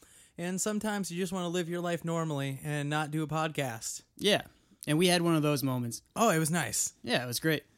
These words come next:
Speaker 2: I had a good time. I missed you, though.
Speaker 1: Well, I missed you, too. It's not like, um, you know, I, I obviously can't see you, um, outside of the podcast, so it's, it's,
Speaker 2: Naturally.
Speaker 1: it's been a while.
Speaker 2: Yeah.
Speaker 1: Um, so I feel refreshed about a new car.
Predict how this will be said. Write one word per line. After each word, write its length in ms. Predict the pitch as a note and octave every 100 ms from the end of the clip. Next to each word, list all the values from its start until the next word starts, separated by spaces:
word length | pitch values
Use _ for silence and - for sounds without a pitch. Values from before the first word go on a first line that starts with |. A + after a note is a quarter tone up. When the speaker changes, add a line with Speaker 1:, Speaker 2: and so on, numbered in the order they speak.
| _ - D#5 - -
Speaker 2:
I 60 | D#3
had 120 | A#3
a 40 |
good 180 | D3 C3+
time. 200 | C3+ C3
I 80 | C3+
missed 260 | C#3 G#3 -
you, 60 |
though. 220 | A#2+ A#2 B2 - - -
Speaker 1:
Well, 100 | E3+
I 80 | F#3+
missed 200 | G3 F#3
you, 60 | F#3
too. 300 | G3+ C#3 C#3
It's 160 | D#3 D3
not 120 | F#3
like, 200 | E3 D#3+
um, 440 | E3 D#3 D3+ C#3+ C3+ _ -
you 100 | D3+
know, 220 | D3+ C3+ -
I, 120 | D3 C#3 -
I 100 | -
obviously 460 | D3+ D#3+ D#3+ D3+ D#3
can't 240 | D3+ C#3+
see 120 | C3+ D3+
you, 340 | C3+ B2+ A#2 - _ _ _ _
um, 220 | A#2+ A#2
outside 320 | A2 C3 C3+
of 60 | B2
the 80 | A2
podcast, 500 | C#3 B2 A2 B2+ A#2+
so 280 | - - C3
it's, 160 | C3 C3+
it's, 100 | -
Speaker 2:
Naturally. 220 | A#2+ A#2
Speaker 1:
it's 180 | B2 D#3+
been 160 | F#3+ E3+
a 40 |
while. 640 | C#3 C3 C#3+ C#3 C3+ D#3+ - _ -
Speaker 2:
Yeah. 220 | G#3 - - -
Speaker 1:
Um, 420 | B2+ B2+ B2+ B2
so 160 | -
I 120 | C3 C3
feel 360 | - F#3 D#3+ -
refreshed 580 | D3 - C#3 C#3+ F#3 -
about 240 | C3 C3
a 40 |
new 140 | C3 C3
car. 500 | - B2 B2 D#3+